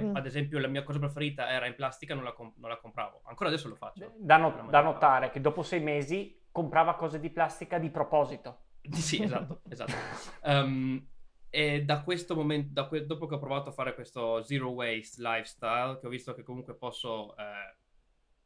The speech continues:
Speaker 2: fare un cam-, posso cambiare, tante
Speaker 1: Mhm.
Speaker 2: cose non mi servono, ho iniziato anche a ridurre,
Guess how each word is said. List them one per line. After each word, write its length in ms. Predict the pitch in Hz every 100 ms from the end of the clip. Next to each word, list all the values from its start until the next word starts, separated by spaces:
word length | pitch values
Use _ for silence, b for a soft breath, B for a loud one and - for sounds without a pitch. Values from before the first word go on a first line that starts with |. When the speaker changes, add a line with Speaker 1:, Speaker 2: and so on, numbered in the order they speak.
| - _
Speaker 2:
fare 200 | - 127
un 340 | 120 113 110
cam-, 360 | - 120 117 -
posso 220 | - 147
cambiare, 720 | 143 120 131 117 107 117 147 - - - _ _ - 196
tante 200 | 139 190
Speaker 1:
Mhm. 0 |
Speaker 2:
cose 140 | 131
non 100 | 127
mi 80 | 123
servono, 540 | - 131 127 143 165 b b b b
ho 100 | 135
iniziato 320 | 139 156 147
anche 200 | 143 143
a 20 |
ridurre, 540 | 139 131 135 127 117